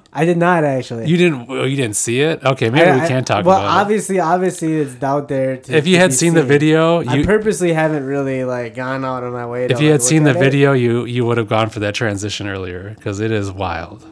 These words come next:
Speaker 1: Yeah?
Speaker 2: Oh, it's a, it's a team stopper. It's, like, one of the worst things you've ever seen.
Speaker 1: I don't know about that.
Speaker 2: Oh, dude. I mean, like, when you got Steve,
Speaker 1: What about, what
Speaker 2: when you
Speaker 1: about
Speaker 2: got, when you got Steve Jackson coming out, coming out and just being like, "That's, you know, it's an abomination."
Speaker 1: Didn't, uh,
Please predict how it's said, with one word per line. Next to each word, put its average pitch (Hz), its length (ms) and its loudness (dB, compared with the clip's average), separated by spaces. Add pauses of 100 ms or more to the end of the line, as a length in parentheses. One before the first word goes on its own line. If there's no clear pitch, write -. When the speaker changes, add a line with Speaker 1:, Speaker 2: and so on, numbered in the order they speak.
(120)
Speaker 1:
Yeah? 135 340 -10 (140)
Speaker 2:
Oh, 95 220 -2
it's 117 180 -6
a, 113 220 0
it's 113 140 -4
a - 40 -2
team 160 280 0
stopper. 95 480 -4
It's, 104 240 -6
like, 107 100 -4
one 117 140 -2
of 107 40 -6
the 110 60 -4
worst 113 300 -2
things 110 200 -2
you've 107 100 -8
ever 104 180 -4
seen. 117 340 -8 (640)
Speaker 1:
I 190 300 0
don't 151 180 0
know 127 160 -4
about 110 200 -8
that. 107 440 -12 (200)
Speaker 2:
Oh, 110 320 4
dude. 101 280 -4
I 113 60 -4
mean, 117 220 -2
like, 110 180 -4
when 123 120 -2
you 147 40 0
got 156 140 0
Steve, 160 180 -2
Speaker 1:
What 202 80 4
about, 214 340 2
what 180 140 0
Speaker 2:
when 156 80 2
you 156 60 6
Speaker 1:
about 165 180 4
Speaker 2:
got, - 80 -14
when 156 80 4
you 160 80 4
got 147 80 4
Steve 147 220 -2
Jackson 117 420 0
coming 117 240 -2
out, 110 380 0 (280)
coming 117 280 -2
out 110 160 2
and 107 80 -4
just 104 120 -8
being 104 140 -8
like, 98 380 -12 (380)
"That's, 110 300 -4 (300)
you 120 80 -12
know, 101 140 -12
it's 127 200 -8
an - 60 -6
abomination." 131 640 -6 (480)
Speaker 1:
Didn't, 190 380 -6
uh, 143 460 -4